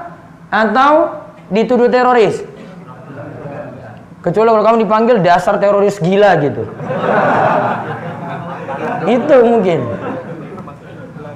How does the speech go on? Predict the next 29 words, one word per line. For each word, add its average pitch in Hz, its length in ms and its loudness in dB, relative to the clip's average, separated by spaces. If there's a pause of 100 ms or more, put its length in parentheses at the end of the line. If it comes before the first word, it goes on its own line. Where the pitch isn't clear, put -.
(1500)
"Dasar 170 400 2
teroris 185 320 2
gila," 185 560 2
gitu 135 80 -2
ya. 143 160 -2
Nah, 139 240 -2
itu 214 160 2
mungkin 247 320 2
parah. 214 480 0 (160)
Ini 339 320 2
nggak 370 240 2
cuma 320 160 4
teroris 294 400 4
saja, 302 240 4
cuma 277 240 2
karena 226 240 2
penampilan. 190 720 2 (400)
Berarti 277 560 2
julukan 277 560 2
untuk 220 160 2
kita 247 340 2
nggak 220 180 2 (120)
ada 190 240 2
apa-apanya 185 400 2
dibandingkan 170 640 0
dengan 175 640 -2
julukan 185 540 2
untuk 151 320 0
Rasul. 135 580 0